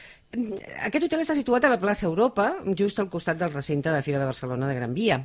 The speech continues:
Una de les curiositats de l'edifici és la integració de la natura en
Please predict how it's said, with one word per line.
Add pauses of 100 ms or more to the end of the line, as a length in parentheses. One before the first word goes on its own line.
(380)
Una
de
les
curiositats
de
l'edifici
és
la
integració
de
la
natura
en